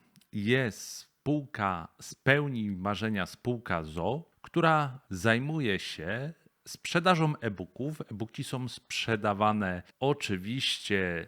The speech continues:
wraz z towarzyszącą temu loterią i stała się bardzo interesująca rzecz, ponieważ termin losowania głównej oraz dodatkowych nagród został przełożony z dziesiątego lipca dwa tysiące dwudziestego czwartego roku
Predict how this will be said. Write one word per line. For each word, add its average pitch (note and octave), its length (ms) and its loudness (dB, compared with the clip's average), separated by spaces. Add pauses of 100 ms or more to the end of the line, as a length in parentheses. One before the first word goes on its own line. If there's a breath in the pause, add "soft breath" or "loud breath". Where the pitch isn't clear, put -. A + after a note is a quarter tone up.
wraz G2+ 760 2
z - 60 -12
towarzyszącą G2+ 720 -2
temu C3+ 320 2
loterią F#2 720 -2 (140)
i F#3+ 220 4
stała B2+ 340 0
się A#2+ 160 -2
bardzo G2+ 300 0
interesująca A2 760 -2
rzecz, C3 380 0
ponieważ G#2+ 680 0 (280)
termin B2+ 560 4
losowania G2+ 600 0
głównej G#2+ 580 0
oraz F2+ 300 0
dodatkowych F#2+ 800 -2
nagród G2 720 -2
został D3+ 760 2 (280)
przełożony C3+ 840 4
z D2+ 40 -12
dziesiątego F2+ 1000 0 (140)
lipca G#2 580 -2
dwa E2 200 2
tysiące G2+ 440 -4
dwudziestego F2+ 560 -4
czwartego E2+ 580 -4
roku B2 340 0